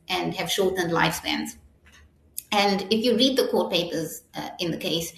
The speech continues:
you see how communities depend on the ocean for so much.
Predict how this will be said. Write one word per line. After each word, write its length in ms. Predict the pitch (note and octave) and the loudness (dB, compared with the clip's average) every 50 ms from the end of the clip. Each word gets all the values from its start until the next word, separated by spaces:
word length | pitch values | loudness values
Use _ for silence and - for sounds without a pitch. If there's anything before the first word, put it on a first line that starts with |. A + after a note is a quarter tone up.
| - - - - - - - _ _ _ _ _ _ | -16 -18 -18 -18 -20 -20 -20 _ _ _ _ _ _
you 140 | - A3+ A3+ | 2 2 2
see 260 | A3+ A#3 C#4 C#4+ D4 | 4 4 6 6 6
how 360 | C#4+ A#3+ A3 G#3+ G#3+ G#3+ G#3+ | 6 6 4 4 4 4 2
communities 540 | G#3+ - G#3+ G3+ G#3 G#3 G3+ - G#3+ G#3 F#3+ | 2 0 0 0 0 0 -2 -2 -4 -4 -4
depend 400 | - G#3 - - A#3 G#3+ G#3 G3 | -4 -6 -4 -2 0 0 2 2
on 120 | F#3+ F#3+ | 2 2
the 140 | F#3 F3+ F3+ | 2 0 0
ocean 340 | F#3 F#3 F#3 F#3+ - F#3+ F3+ | 0 0 -2 -2 -2 -4 -6
for 120 | - - | -4 -4
so 320 | E3+ - - - G#3 G#3 G3 | -4 -4 -2 0 0 0 0
much. 400 | F3 E3 - - - - - | 0 -2 -2 -4 -6 -10 -10